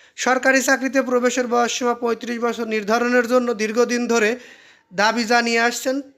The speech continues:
চাকরি প্রার্থীরা। এই দাবিতে গত সপ্তাহেও রাজধানীর শাহবাগ মোড় অবরোধ করেন চাকরি প্রত্যাশীরা। সাত সেপ্টেম্বর দুপুরে শত শত চাকরি প্রত্যাশী শাহবাগ মোড়ে জড়ো হয়ে বিক্ষোভ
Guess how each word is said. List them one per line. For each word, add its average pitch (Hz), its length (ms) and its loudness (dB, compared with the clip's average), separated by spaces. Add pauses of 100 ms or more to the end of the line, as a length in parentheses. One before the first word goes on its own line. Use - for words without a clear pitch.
চাকরি 202 340 -4
প্রার্থীরা। 147 520 -6 (1040)
এই 233 200 2
দাবিতে 277 380 2
গত 262 220 2
সপ্তাহেও 262 560 2
রাজধানীর 240 480 2
শাহবাগ 226 500 0
মোড় 226 240 -2
অবরোধ 208 320 -2
করেন 226 420 0 (480)
চাকরি 208 340 -2
প্রত্যাশীরা। 170 640 -6 (680)
সাত 262 320 0
সেপ্টেম্বর 262 580 0
দুপুরে 254 380 0
শত 254 240 -2
শত 254 580 2 (260)
চাকরি 240 380 0
প্রত্যাশী 240 560 -2
শাহবাগ 226 540 0
মোড়ে 226 380 -2 (440)
জড়ো 226 400 4
হয়ে 233 360 4
বিক্ষোভ 208 540 -4